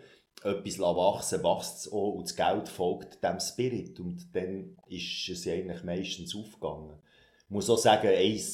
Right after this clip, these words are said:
Prinzip zum Beispiel war für mich, gewesen, die ganzen Jahre, Jahre, wo ich in diesem Restaurant war, ist fünf Prozent vom Umsatz, das ist viel.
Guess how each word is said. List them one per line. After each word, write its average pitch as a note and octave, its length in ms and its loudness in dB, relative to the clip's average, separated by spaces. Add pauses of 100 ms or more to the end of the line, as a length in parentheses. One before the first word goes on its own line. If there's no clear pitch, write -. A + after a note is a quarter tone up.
(120)
Prinzip G#2 580 -2
zum A2 140 -2
Beispiel F#2+ 240 -6
war F2 60 -8
für F#2 120 -6
mich, F#2+ 280 -2
gewesen, - 540 -8 (440)
die - 80 -14
ganzen A#2+ 560 2
Jahre, G#2 400 6
Jahre, F#2+ 320 4
wo F#2+ 60 -4
ich F#2+ 100 -6 (140)
in F#2 80 -8
diesem F2 160 2
Restaurant G2 520 0
war, G2 80 -4
ist F#2 360 -8
fünf - 300 -12
Prozent G2 580 -2
vom E2+ 180 -6
Umsatz, G#2 500 -6
das E2+ 100 -12
ist - 100 -2
viel. G#2+ 320 -8